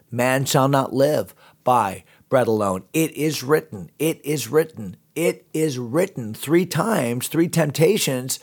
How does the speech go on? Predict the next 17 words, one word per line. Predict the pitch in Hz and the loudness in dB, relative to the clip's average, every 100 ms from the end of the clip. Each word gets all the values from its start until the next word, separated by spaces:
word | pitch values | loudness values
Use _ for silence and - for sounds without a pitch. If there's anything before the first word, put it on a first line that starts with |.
| - - - - | -14 -20 -20 -4
the | 117 | 0
Lord | 139 156 196 175 | 2 2 2 0
showed | - 139 143 | 0 2 4
us | 143 - | 2 0
the | 127 | -4
pattern | - - - 185 135 127 117 - - - | -4 -4 -2 0 0 -2 -6 -14 -12 0
that | 139 131 - - - | 2 2 -6 -20 -2
the | 131 | 0
way | 120 156 196 | 2 4 4
by | 156 147 | 4 2
which | 143 151 147 | 2 -2 -2
we | 147 | 0
resist | 127 107 101 156 - - | 0 0 4 4 4 0
the | 170 | 0
devil | 143 147 123 92 - _ _ - - _ | 2 2 2 -2 -4 _ _ -20 -20 _
is | 135 139 | 4 4
by | 101 123 120 113 107 | 4 4 4 2 0